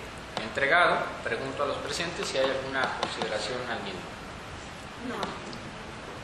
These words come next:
Speaker 1: No habiéndola, le solicito al secretario someter a votación el segundo punto del orden del día.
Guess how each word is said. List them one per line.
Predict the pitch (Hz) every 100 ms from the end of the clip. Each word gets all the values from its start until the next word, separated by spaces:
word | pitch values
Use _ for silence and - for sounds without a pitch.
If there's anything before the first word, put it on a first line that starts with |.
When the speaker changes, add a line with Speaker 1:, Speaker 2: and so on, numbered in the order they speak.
| - - - - - - - - 147
Speaker 1:
No | 170
habiéndola, | 180 196 202 202 208
le | 156
solicito | - - - 165 180
al |
secretario | 165 - 135 151 165 175 165
someter | - 123 139 151
a |
votación | 147 - 120 143 139
el | 143
segundo | 135 135 143
punto | 139 131 139
del | 127
orden | 127 131
del | 107
día. | 98